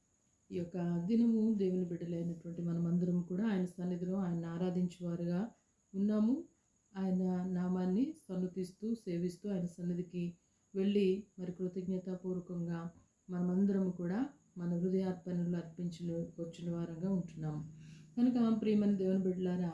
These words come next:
దేవుని సన్నిధిలో మనము ఆయనను ఎందుకు ఆరాధించాలి అనేటువంటి విషయాన్ని మనము జ్ఞాపకం చేసుకున్నట్లయితే,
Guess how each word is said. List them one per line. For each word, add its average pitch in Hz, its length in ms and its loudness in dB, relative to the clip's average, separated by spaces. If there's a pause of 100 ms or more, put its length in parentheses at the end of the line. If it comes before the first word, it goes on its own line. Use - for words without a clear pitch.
(100)
దేవుని 226 380 8
సన్నిధిలో 202 840 2 (140)
మనము 185 560 2
ఆయనను 190 320 6
ఎందుకు 240 600 6
ఆరాధించాలి 190 1040 2 (460)
అనేటువంటి 196 440 4
విషయాన్ని 190 600 4
మనము 175 460 2
జ్ఞాపకం 170 540 -4
చేసుకున్నట్లయితే, 175 920 -2